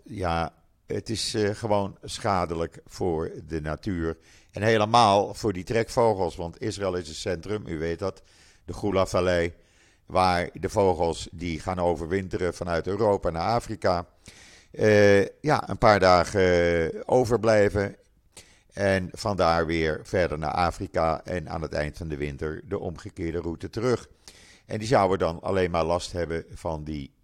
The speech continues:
eh, grote windmolens. Ik vind het heel wijs wat ze, eh, als ze dat, eh, niet zullen doen. En gewoon volledig inzetten op solar.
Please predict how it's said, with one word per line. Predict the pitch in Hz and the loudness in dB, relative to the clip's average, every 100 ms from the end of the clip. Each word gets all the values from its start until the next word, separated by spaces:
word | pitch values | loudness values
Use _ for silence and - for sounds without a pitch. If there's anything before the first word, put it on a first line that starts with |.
| - | -10
eh, | 85 73 80 - 117 _ | -6 -6 -8 -14 -20 _
grote | - - 90 80 76 82 76 - | -20 -6 -2 -2 -4 -6 -8 -10
windmolens. | 85 107 95 98 90 76 69 - _ _ - - - - | -8 -8 -4 0 0 -2 -10 -18 _ _ -20 -20 -20 -8
Ik | 131 | -2
vind | 160 | 0
het | 143 | 2
heel | 127 135 117 | 4 4 6
wijs | 113 92 - - - | 6 6 2 -8 -12
wat | - 90 - | -4 -2 -2
ze, | - 87 82 80 - _ - | -2 0 0 -2 -8 _ -10
eh, | 92 82 78 | -6 -4 -6
als | - 87 | -8 -10
ze | - | -6
dat, | 80 78 _ | -6 -6 _
eh, | 87 80 65 _ _ _ - _ | -4 -4 -6 _ _ _ -20 _
niet | 87 110 117 | -8 -4 -2
zullen | - 107 90 | 0 2 2
doen. | 80 78 73 | 0 -2 -4
En | - 87 80 76 | -8 -6 -6 -8
gewoon | - 90 - 113 120 117 110 | -16 -10 0 6 8 6 2
volledig | - 101 98 101 98 | -6 0 4 4 2
inzetten | 104 87 80 85 80 82 - | -4 -6 -4 -4 -4 -8 -8
op | 80 76 - - | -6 -6 -8 -20
solar. | - - 110 95 78 67 | -10 2 6 6 4 0